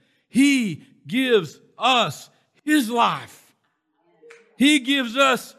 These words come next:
his name. He creates in us a new creature.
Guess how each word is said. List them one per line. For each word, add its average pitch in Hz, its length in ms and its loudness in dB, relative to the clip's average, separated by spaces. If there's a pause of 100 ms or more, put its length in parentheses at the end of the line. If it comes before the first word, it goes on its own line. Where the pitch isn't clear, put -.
(180)
his 302 380 2
name. 190 600 -2 (1000)
He 277 240 2
creates 254 600 -4
in 247 120 -6
us 269 360 -2 (500)
a 190 100 -4
new 294 280 6
creature. 180 600 -10